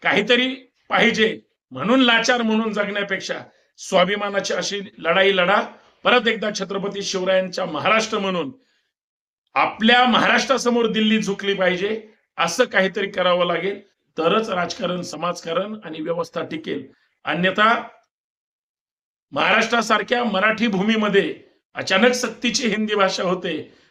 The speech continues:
आणि भूमिका भाषा वाचवण्याच्या होतात. बहुश-, भाषिक असणारा आमचा समाज, सगळ्या भाषा सगळ्यांना आल्या पाहिजे असं म्हणणारी आमची माणसं भाषेत गुंतवली जातात,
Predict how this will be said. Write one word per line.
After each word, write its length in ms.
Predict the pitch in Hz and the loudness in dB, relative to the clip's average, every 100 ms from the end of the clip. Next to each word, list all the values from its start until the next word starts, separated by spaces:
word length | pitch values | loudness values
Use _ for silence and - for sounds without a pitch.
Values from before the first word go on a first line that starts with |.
| _ | _
आणि 220 | 147 185 | -2 -2
भूमिका 460 | 170 165 208 214 240 | 0 0 0 0 -2
भाषा 340 | - 151 220 | -2 -2 0
वाचवण्याच्या 680 | 202 190 214 214 214 214 202 | 2 0 0 -2 0 0 0
होतात. 360 | 170 175 165 135 - _ _ _ | 0 -2 -6 -6 -16 _ _ _
बहुश-, 460 | 131 180 226 233 202 | 2 4 4 2 -4
भाषिक 520 | 147 147 175 269 - | -6 -2 0 0 -4
असणारा 400 | 202 - 233 220 | -8 -4 0 2
आमचा 300 | 208 196 202 | 0 -2 -6
समाज, 440 | - 185 170 - - _ _ - | -4 -2 -2 -6 -12 _ _ -6
सगळ्या 320 | 196 180 226 | -2 2 2
भाषा 320 | 175 - 240 | 2 0 0
सगळ्यांना 420 | 226 214 220 214 | 0 0 0 0
आल्या 200 | 208 202 | 0 -2
पाहिजे 320 | 190 196 185 214 | 0 0 0 -4
असं 360 | - 214 220 226 - _ - | -6 -4 -4 -6 -14 _ -6
म्हणणारी 400 | 143 180 220 214 | -2 2 2 2
आमची 300 | 196 185 196 | 0 -2 -4
माणसं 460 | 185 170 170 196 226 - _ _ _ | -4 -6 -6 -6 -6 -10 _ _ _
भाषेत 480 | - 127 143 175 262 196 | -16 -8 -4 2 2 2
गुंतवली 440 | 226 220 220 208 | 0 0 0 0
जातात, 400 | 202 190 185 156 | 0 0 0 -2